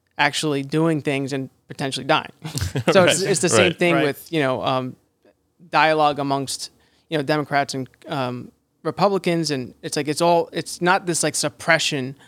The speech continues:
Speaker 1: of this instinct for war, but it, it's the proper channeling so that that doesn't
Speaker 2: Correct,
Speaker 1: break
Speaker 2: yeah.
Speaker 1: out.
Speaker 3: Right.
Speaker 2: Right, right.
Speaker 3: Right.
Speaker 2: 'Cause J-, Jung was much more into the, like, channeling and transformation
Speaker 1: Mm.
Speaker 2: than s-, than repression, or, like,
Speaker 1: Yeah.
Speaker 2: Freudian repression.
Speaker 1: Interesting.
Speaker 2: And then, you know, it
Speaker 1: Mm-hmm.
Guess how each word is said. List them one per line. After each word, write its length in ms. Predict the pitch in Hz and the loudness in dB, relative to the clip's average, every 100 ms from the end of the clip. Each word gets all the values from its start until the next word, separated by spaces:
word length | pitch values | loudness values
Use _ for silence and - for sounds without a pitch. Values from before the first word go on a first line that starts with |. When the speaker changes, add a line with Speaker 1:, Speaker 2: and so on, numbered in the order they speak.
| _ - | _ -2
Speaker 1:
of 160 | 156 147 | -2 0
this 200 | 143 - | -2 -2
instinct 420 | 175 - 156 - | -2 -2 -4 -4
for 100 | 143 | -4
war, 300 | 143 160 131 | 2 2 2
but 140 | 131 | -2
it, 120 | 135 - | -2 -4
it's 200 | 170 - | -6 -4
the 100 | 151 | -6
proper 380 | - 160 156 131 | 0 2 2 -2
channeling 480 | - 151 139 120 131 | -2 0 0 -4 -6
so 120 | 147 | -2
that 180 | 139 143 | -2 0
that 160 | 135 | 0
doesn't 140 | 143 117 | 2 0
Speaker 2:
Correct, 120 | 80 | 0
Speaker 1:
break 140 | 76 95 | -2 -4
Speaker 2:
yeah. 160 | 73 | -4
Speaker 1:
out. 60 | 85 _ - | -6 _ -10
Speaker 3:
Right. 180 | 135 104 | -4 -2
Speaker 2:
Right, 140 | - - _ _ | -4 -10 _ _
right. 160 | 98 73 | -8 -8
Speaker 3:
Right. 160 | 127 - _ _ _ _ | -10 -18 _ _ _ _
Speaker 2:
'Cause 180 | 123 113 | -4 -4
J-, 120 | 127 | -4
Jung 300 | 113 117 110 | -2 0 0
was 180 | 101 95 | -2 -2
much 160 | 98 104 | -4 -2
more 280 | 90 87 | -2 -2
into 540 | 87 92 87 92 82 80 | -4 -8 -8 -6 -6 -8
the, 300 | 90 80 80 - | -8 -8 -10 -6
like, 180 | 87 - | -8 -4
channeling 520 | - 85 87 82 80 | -2 0 0 -4 -6
and 80 | - | -8
transformation 840 | 87 80 - 78 73 - - - - | -6 -8 -8 -6 -6 -6 -10 -14 -12
Speaker 1:
Mm. 220 | 147 - | -12 -10
Speaker 2:
than 120 | 90 | -6
s-, 180 | - - _ - | -6 -6 _ -6
than 200 | 78 80 | -6 -6
repression, 560 | 80 - 76 - 87 - - - | -4 -2 -4 -6 -10 -14 -20 -12
or, 100 | 85 | -6
like, 80 | 151 | -4
Speaker 1:
Yeah. 100 | 135 | -2
Speaker 2:
Freudian 380 | 104 82 80 78 | -2 -2 -4 -8
repression. 720 | 87 80 - 80 - 82 76 - - | -8 -8 -4 -4 -4 -10 -12 -16 -14
Speaker 1:
Interesting. 300 | 160 147 - | -12 -8 -4
Speaker 2:
And 60 | |
then, 120 | 82 85 | -2 -2
you 60 | |
know, 60 | 82 | -2
it 100 | - | -2
Speaker 1:
Mm-hmm. 220 | 98 151 | -4 -4